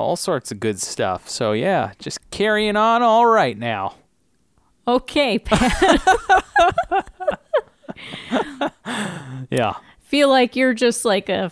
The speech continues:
Speaker 2: few steps from the edge.
Speaker 1: What? <laughs>
Speaker 2: Just, you have this craziness in your eyes,
Speaker 1: What
Speaker 2: and
Speaker 1: are
Speaker 2: I'm
Speaker 1: you
Speaker 2: a little
Speaker 1: talking
Speaker 2: worried
Speaker 1: about,
Speaker 2: about
Speaker 1: man?
Speaker 2: that.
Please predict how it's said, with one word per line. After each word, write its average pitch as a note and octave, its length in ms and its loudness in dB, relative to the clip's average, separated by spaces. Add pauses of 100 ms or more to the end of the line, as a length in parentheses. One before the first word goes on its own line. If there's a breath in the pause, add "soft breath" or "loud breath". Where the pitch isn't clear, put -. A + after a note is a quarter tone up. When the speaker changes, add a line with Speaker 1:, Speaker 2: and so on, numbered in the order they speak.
Speaker 2:
few F4 380 2
steps - 400 0
from C#4+ 240 2
the A#3+ 160 4
edge. G#3 420 2
Speaker 1:
What? G#3 840 4
<laughs> - 880 0
Speaker 2:
Just, D#4 360 -2 (200 loud breath)
you D4 120 4
have E4 160 4
this B3+ 160 0
craziness A#3+ 680 2
in G#3 120 -2
your F#3+ 140 0
eyes, G3 280 4
Speaker 1:
What A#3 120 8
Speaker 2:
and G3+ 60 6
Speaker 1:
are - 20 4
Speaker 2:
I'm A#3 80 2
Speaker 1:
you B3+ 60 6
Speaker 2:
a A#3 40 6
little A#3 140 6
Speaker 1:
talking D#4 160 2
Speaker 2:
worried B3+ 240 6
Speaker 1:
about, C#3 120 2
Speaker 2:
about A3+ 140 4
Speaker 1:
man? - 360 4
Speaker 2:
that. E3 220 4